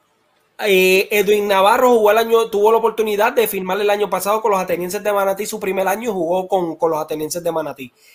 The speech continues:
Eh, tienen a Efraín Nieves, que, que también ha sido, que ha jugado en la Liga, eh, Invernal en Puerto Rico. Estamos hablando que ahí hay cuatro peloteros, nada más. Y así sucesivamente en otros equipos también, no solamente en el equipo de Sidra,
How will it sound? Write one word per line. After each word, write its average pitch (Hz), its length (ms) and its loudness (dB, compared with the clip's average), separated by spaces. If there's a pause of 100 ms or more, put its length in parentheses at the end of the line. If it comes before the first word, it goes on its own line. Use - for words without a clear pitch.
(160)
Eh, 185 540 0
tienen 214 360 2
a 208 120 4
Efraín 175 420 0
Nieves, 160 540 0
que, 160 600 2
que 160 120 -2
también 156 360 -2
ha 190 60 2
sido, 202 400 2
que - 80 -4
ha 160 80 2
jugado 185 320 2
en 180 60 0
la 170 80 0
Liga, 170 420 0 (240)
eh, 160 280 4
Invernal 170 400 0
en 185 60 -2
Puerto 165 240 -2
Rico. 147 300 -6
Estamos 165 320 -2
hablando 233 400 -2
que - 80 -4
ahí 156 220 0
hay 208 80 -2
cuatro 208 340 2
peloteros, 170 520 -2
nada 135 260 -6
más. 165 180 -2 (460)
Y 180 200 0
así 165 240 0
sucesivamente 196 920 2
en 180 120 0
otros 180 280 2
equipos 175 340 -2
también, 175 300 0
no 214 80 -2
solamente 180 440 -2
en 160 80 -2
el 160 80 0
equipo 151 280 -4
de 139 80 -6
Sidra, 190 340 -4